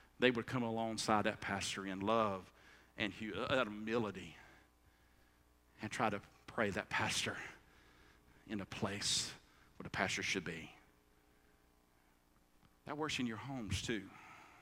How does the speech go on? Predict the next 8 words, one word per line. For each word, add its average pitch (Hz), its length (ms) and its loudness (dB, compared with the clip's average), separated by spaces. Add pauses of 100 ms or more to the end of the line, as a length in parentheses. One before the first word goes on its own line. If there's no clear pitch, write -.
(2250)
Instead - 300 4
of 151 80 2
criticizing 139 760 6
your 98 140 2
husband 156 540 2 (920)
or 123 120 2
your 113 140 2
wife, 135 520 4